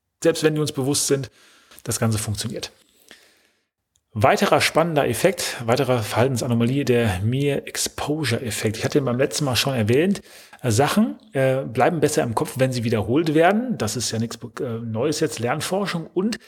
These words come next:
dann sind sie uns bekannter und dann finden wir sie besser. Also wenn etwas wiederholt wird und dann zum Beispiel, äh, weil wir einen Spruch oder ein Logo immer wieder sehen, weil wir ein Werbemittel bekommen haben, ähm, dann finden wir das sympathischer.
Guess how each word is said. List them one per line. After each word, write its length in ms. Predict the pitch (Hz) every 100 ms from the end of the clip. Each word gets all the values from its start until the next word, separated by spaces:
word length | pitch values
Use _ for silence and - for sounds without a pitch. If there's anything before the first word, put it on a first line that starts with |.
| - _ -
dann 200 | 143 120
sind 240 | 180 226
sie 140 | 180
uns 240 | 190 170 -
bekannter 720 | 120 - 202 240 220 226 -
und 320 | 220 220 -
dann 100 | 151
finden 340 | - 175 131 120
wir 120 | 110
sie 100 | 107
besser. 320 | - - - - _
Also 300 | - 120 120
wenn 80 | 117
etwas 340 | 151 - 117 127
wiederholt 480 | 120 98 214 -
wird 320 | 117 - - - _ -
und 340 | 220 180 -
dann 160 | 165 180
zum 240 | - 135
Beispiel, 540 | 127 135 - - 101 -
äh, 140 | 120 110
weil 420 | 113 123 139 117
wir 360 | 104 120 123 -
einen 300 | 113 117 113
Spruch 440 | - 107 104 -
oder 240 | - 104 117
ein 140 | 110
Logo 280 | 110 110 -
immer 160 | 196 156
wieder 160 | 139
sehen, 220 | 120 147
weil 100 | 127
wir 100 | 117
ein 100 | 107
Werbemittel 340 | 107 117 101 95
bekommen 380 | 98 98 98 92
haben, 300 | 95 180 - - - _ _ -
ähm, 560 | 131 127 123 123 123 -
dann 140 | 135
finden 220 | - 117
wir 60 | 107
das 120 | 110
sympathischer. 600 | 147 151 143 104 -